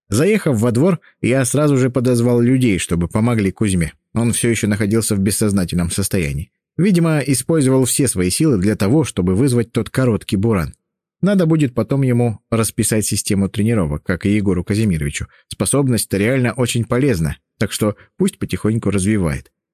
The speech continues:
Проследив, чтобы Кузьму аккуратно унесли в дом, я направился в контору. Да, мне очень хотелось к медведю, но я в первую очередь владелец этого завода, так что с управляющим поговорить однозначно нужно.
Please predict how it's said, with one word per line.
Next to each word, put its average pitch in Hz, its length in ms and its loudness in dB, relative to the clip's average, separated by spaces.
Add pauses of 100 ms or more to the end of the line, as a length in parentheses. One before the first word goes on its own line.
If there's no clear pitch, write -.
(380)
Проследив, 180 520 2
чтобы 113 260 -2
Кузьму 139 480 2
аккуратно 117 680 0
унесли 90 340 -2
в 85 80 -4
дом, 156 240 0 (220)
я 175 220 2
направился 110 640 0
в - 80 -8
контору. 85 540 -2 (300)
Да, 98 260 0
мне 110 240 2
очень 123 240 0
хотелось 107 460 -2
к - 120 -10
медведю, 95 460 0 (240)
но 123 80 -2
я 143 160 0
в - 80 -10
первую 92 320 0
очередь 104 500 -2
владелец 95 600 0
этого 85 320 -4
завода, 87 380 -2 (280)
так 123 140 -2
что 120 140 -2
с - 100 -4
управляющим 120 640 0
поговорить 107 400 0
однозначно 101 720 -2
нужно. 85 360 -2